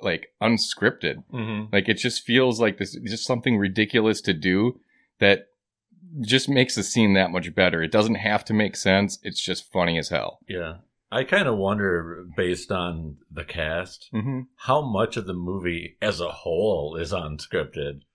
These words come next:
Speaker 1: Yeah,
Speaker 2: Like,
Speaker 1: yeah.
Speaker 2: like, they're like, "Okay, in this scene, you gotta get from here to here, but
Speaker 1: Mm-hmm.
Speaker 2: how you do it, you
Speaker 1: Yeah.
Speaker 2: know?"
Speaker 1: Yeah, like, uh, even,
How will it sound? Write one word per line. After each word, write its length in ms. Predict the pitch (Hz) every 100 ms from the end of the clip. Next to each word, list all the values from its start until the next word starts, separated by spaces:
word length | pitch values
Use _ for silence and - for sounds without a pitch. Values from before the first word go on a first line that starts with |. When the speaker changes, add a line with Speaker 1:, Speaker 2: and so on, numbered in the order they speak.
| -
Speaker 1:
Yeah, 320 | 120 143 185 - -
Speaker 2:
Like, 160 | 135 127
Speaker 1:
yeah. 180 | 135 -
Speaker 2:
like, 160 | 139 123
they're 100 | 123
like, 200 | 117 117 -
"Okay, 280 | 151 147
in 120 | 131 113
this 200 | 190 -
scene, 220 | 190 165
you 80 | 127
gotta 220 | 139 127
get 240 | 117 -
from 180 | - 104
here 320 | 95 - 143
to 120 | 127 113
here, 440 | 156 160 92 110
but 120 | 110
Speaker 1:
Mm-hmm. 100 | 120
Speaker 2:
how 140 | 135 160
you 220 | 139 127
do 260 | 104 123 107
it, 200 | 78 143
you 120 | 135 - 110
Speaker 1:
Yeah. 100 | 113
Speaker 2:
know?" 260 | 85 95 - _
Speaker 1:
Yeah, 320 | 156 208 107 -
like, 220 | 127 123
uh, 260 | 127 117 117
even, 300 | 139 143